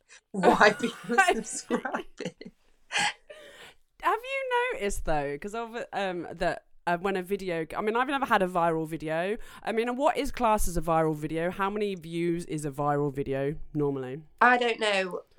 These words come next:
Speaker 1: technically what they'd class a viral video as, but for me, in my head, I always think a viral video is if I get more than a million views.
Speaker 2: God, that's so many fucking views.
Speaker 1: But I'm always, like, very chuffed if my views go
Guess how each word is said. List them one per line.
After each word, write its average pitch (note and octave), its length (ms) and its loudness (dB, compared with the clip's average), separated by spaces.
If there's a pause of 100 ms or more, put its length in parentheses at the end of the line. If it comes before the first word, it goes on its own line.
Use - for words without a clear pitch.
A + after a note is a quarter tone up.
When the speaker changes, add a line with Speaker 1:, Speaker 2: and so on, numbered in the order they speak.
Speaker 1:
technically F3 640 -4
what E3+ 320 2 (120)
they'd F3 220 -2
class - 260 -8
a F3 40 -2
viral E3 320 2
video D#3+ 340 0
as, D3+ 200 0
but - 220 -6
for - 100 0
me, F3 600 4 (140)
in F3+ 140 -2
my F3 300 4
head, - 480 -10
I E3+ 160 4
always E3 200 0
think D#3 440 -6
a E3+ 60 -2
viral E3+ 360 2
video D#3+ 500 -6
is D3+ 120 -8
if D3+ 200 -12
I D#3+ 40 -12
get D#3+ 240 -4 (140)
more E3 200 2
than E3 120 -6
a E3+ 40 -6
million D#3 340 -4
views. D#3 480 -4 (1040)
Speaker 2:
God, - 280 0
that's - 200 0
so - 140 -4 (140)
many - 160 -12
fucking - 400 -6
views. - 100 -8
Speaker 1:
But G3 280 8
I'm F#3 260 2
always, F#3 560 -4
like, F3+ 240 -2
very E3+ 300 -4
chuffed - 640 -8
if F3 340 -4
my E3+ 280 -2
views E3+ 420 -6
go E3 220 -4